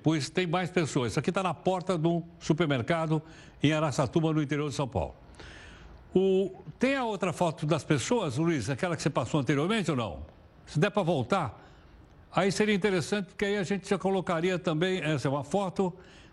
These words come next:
tem essa, essa outra aqui tá, "Supermercado Repaz Rosa Felipe", tá na porta do supermercado aqui, ó. Lá era, aí aqui também tá o pessoal aqui. Felipe Santos,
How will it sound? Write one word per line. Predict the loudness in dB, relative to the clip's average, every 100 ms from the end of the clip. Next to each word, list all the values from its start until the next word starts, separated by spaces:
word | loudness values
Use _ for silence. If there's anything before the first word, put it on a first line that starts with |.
| -4
tem | 0 2 2
essa, | 2 0 0
essa | 0 2
outra | -2 -2 -2
aqui | -2 -2
tá, | -2 -4
"Supermercado | -2 -2 0 0 0 -2 0 -2 0
Repaz | -2 -2 -2 -2 -2
Rosa | 0 0 0 0
Felipe", | 0 2 0 -2
tá | -2
na | -2 -2
porta | -2 -2
do | -2
supermercado | 0 0 0 0 0 0
aqui, | 0 0
ó. | -2 -8 -16 -20 -20 -20 0
Lá | 2
era, | 2 2
aí | 2 2
aqui | 0 -2
também | 0 -2
tá | -2 -6
o |
pessoal | -4 -2 0 0
aqui. | 0 0 -2 -4 -16 -20 -20 -20 -20 -20 -20 -20 -20 -20
Felipe | -2 0 2 0 -2 -4 -12 -20 -20 -20 -20 -20 -20 -10
Santos, | -2 0 2 0 -2 -4